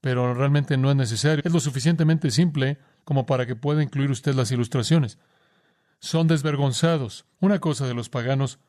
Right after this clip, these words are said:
cuando continúan en pecado y se aíslan de la vida de Dios, se vuelven desvergonzados. Versículo diecinueve. Los cuales, después de que perdieron toda sensibilidad. Permítame detenerme ahí. Perdieron toda sensibilidad.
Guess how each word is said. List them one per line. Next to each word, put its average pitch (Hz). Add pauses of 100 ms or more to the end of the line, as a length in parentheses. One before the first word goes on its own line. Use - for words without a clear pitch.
(200)
cuando 139
continúan 139
en 180
pecado 170 (560)
y 143
se 135
aíslan 170
de 156
la 135
vida 165
de 147
Dios, 165
se 139
vuelven 147
desvergonzados. 127 (200)
Versículo 143
diecinueve. 127 (340)
Los 127
cuales, 160
después 143
de 147
que 127
perdieron 135
toda 139
sensibilidad. 123 (360)
Permítame 143
detenerme 131
ahí. 147 (680)
Perdieron 160
toda 165
sensibilidad. 156